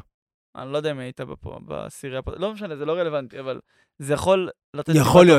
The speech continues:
Speaker 1: טובה ללמה
Speaker 2: יכול
Speaker 1: הייתה
Speaker 2: להיות.
Speaker 1: הצלחה בדור הזה.
Speaker 2: יכול
Speaker 1: ולמה
Speaker 2: להיות
Speaker 1: לא היה
Speaker 2: שזה
Speaker 1: הצלחות בדור הקודם. למרות שליוואי בטוח היה בעשירייה.
Speaker 2: יכול להיות שגם ליוואי, אנחנו גם לא יודעים את העבר שלו, יכול להיות שהוא גם היה
Speaker 1: נכון,
Speaker 2: במשטרה
Speaker 1: אני
Speaker 2: הצבאית.
Speaker 1: שכחתי את זה לגמרי.
Speaker 2: וארוין,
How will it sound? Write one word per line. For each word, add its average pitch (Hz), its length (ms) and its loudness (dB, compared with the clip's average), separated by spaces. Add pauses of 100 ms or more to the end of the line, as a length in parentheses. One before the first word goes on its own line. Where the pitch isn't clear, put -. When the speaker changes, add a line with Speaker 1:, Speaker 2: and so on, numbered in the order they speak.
Speaker 1:
טובה 156 120 2
ללמה 151 100 0
Speaker 2:
יכול 180 140 8
Speaker 1:
הייתה 160 120 6
Speaker 2:
להיות. 165 160 4
Speaker 1:
הצלחה 156 300 -4
בדור 156 320 0
הזה. 131 160 -6 (280)
Speaker 2:
יכול 147 200 0
Speaker 1:
ולמה 165 120 8
Speaker 2:
להיות 175 120 8
Speaker 1:
לא 175 60 4
היה 180 140 4
Speaker 2:
שזה 123 100 -2
Speaker 1:
הצלחות 170 340 -6
בדור 156 260 -4
הקודם. 143 300 -12 (400)
למרות 135 240 -12
שליוואי 131 600 -6 (480)
בטוח 135 300 -6
היה 123 140 -4
בעשירייה. 131 540 -10 (1080)
Speaker 2:
יכול 120 220 -6
להיות 123 100 -2
שגם 123 260 -2
ליוואי, 127 380 2
אנחנו 117 160 -6
גם 113 100 -4
לא 117 60 -2
יודעים 120 120 -6
את 120 60 -10
העבר 127 200 -2
שלו, 131 80 -4
יכול 110 100 -4
להיות 113 80 -2
שהוא 110 120 -6
גם 123 120 -2
היה 143 80 0
Speaker 1:
נכון, 123 120 -2
Speaker 2:
במשטרה 117 260 -2
Speaker 1:
אני 117 100 -2
Speaker 2:
הצבאית. 113 200 -2
Speaker 1:
שכחתי - 360 -10
את 139 60 -14
זה 143 80 -10
לגמרי. 127 300 -8
Speaker 2:
וארוין, 127 920 2